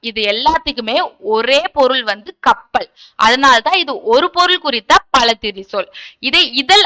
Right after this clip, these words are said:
அப்படின்னு எடுத்துக்கிட்டீங்கன்னா பூவின் இதழ்னு ஒரு பொருள் இருக்கு, அஹ், கண்ணிமைன்னு ஒரு பொருள் இருக்கு, பனையேடு, நாளிதழ்னு அப்படின்னு பல பொருள் அப்படி இருக்கு. ஒரு சொல்லுக்கு பல பொருள் தர்றதுனால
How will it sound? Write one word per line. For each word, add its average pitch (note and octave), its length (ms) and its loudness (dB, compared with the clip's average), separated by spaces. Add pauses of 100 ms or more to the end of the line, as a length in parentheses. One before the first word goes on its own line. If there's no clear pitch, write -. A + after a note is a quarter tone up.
அப்படின்னு C4 360 0
எடுத்துக்கிட்டீங்கன்னா G#3+ 640 -2 (340)
பூவின் E4 380 0
இதழ்னு C#4+ 380 2
ஒரு C4+ 140 2
பொருள் C4 280 0
இருக்கு, B3+ 320 -4 (560)
அஹ், A#3 220 2
கண்ணிமைன்னு D#4+ 720 2
ஒரு C#4 140 4
பொருள் B3 260 0
இருக்கு, B3 480 0
பனையேடு, C4+ 760 2
நாளிதழ்னு D4 680 2
அப்படின்னு C#4+ 380 -2
பல C4 280 4
பொருள் D#4 440 0
அப்படி A3 280 -2
இருக்கு. G3+ 300 -6 (400)
ஒரு D4 300 2
சொல்லுக்கு C4+ 540 0
பல A#3+ 260 4
பொருள் D#4 360 0
தர்றதுனால G3+ 460 -2